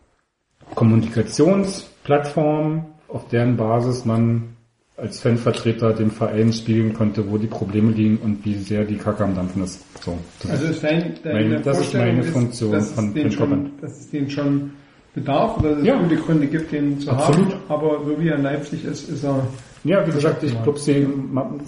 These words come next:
Speaker 1: ich glaub, sie muten sich da eine Aufgabe oder einen Anspruch zu, der nicht einlösbar ist und der nicht dadurch besser einlösbar ist, dass man sich als Fanvertreter mehr Macht wünscht.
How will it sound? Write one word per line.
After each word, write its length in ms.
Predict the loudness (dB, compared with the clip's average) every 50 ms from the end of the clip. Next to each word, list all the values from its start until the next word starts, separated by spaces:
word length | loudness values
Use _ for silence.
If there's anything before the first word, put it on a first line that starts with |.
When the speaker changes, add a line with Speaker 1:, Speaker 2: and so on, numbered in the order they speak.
| -14 -12 -12
Speaker 1:
ich 140 | -14 -2 -2
glaub, 120 | -2 -2
sie 120 | 0 0 2
muten 320 | 4 4 4 2 2 0
sich 180 | 0 -2 -2 0
da 100 | 0 0
eine 100 | 2 2
Aufgabe 560 | 2 0 0 -2 0 0 2 2 2 4 2
oder 160 | 2 2 2
einen 100 | 0 2
Anspruch 380 | 2 0 0 0 -2 -4 -4 -4
zu, 240 | -4 -4 -4 -4 -2
der 180 | 0 2 2
nicht 380 | 2 2 2 0 -2 -6 -8 -4
einlösbar 560 | -2 2 4 4 4 2 2 0 0 0 0
ist 160 | 0 -2 -4
und 120 | -4 -2 2
der 100 | 2 2
nicht 260 | 2 2 0 0 0
dadurch 280 | 2 2 2 0 2
besser 300 | 2 2 2 4 2 0
einlösbar 720 | 2 2 2 2 2 0 0 0 -2 -4 -4 -4 -4 -2 -2
ist, 220 | -2 -4 -6 -10 -16 -20 -20 -20 -20 -20 -20 -20 -20 -20 -20 -20 -6 -2
dass 200 | -2 0 2 2
man 180 | 4 4 4
sich 220 | 2 0 -2 0 -2
als 160 | -2 -2 -2
Fanvertreter 680 | -2 -2 -2 0 -2 -4 -4 -2 -2 -2 0 0 0
mehr 340 | 2 2 2 2 2 2 2
Macht 600 | 2 2 2 0 0 -2 -6 -10 -12 -16 -10 -2
wünscht. 340 | 0 0 0 0 -4 -10 -12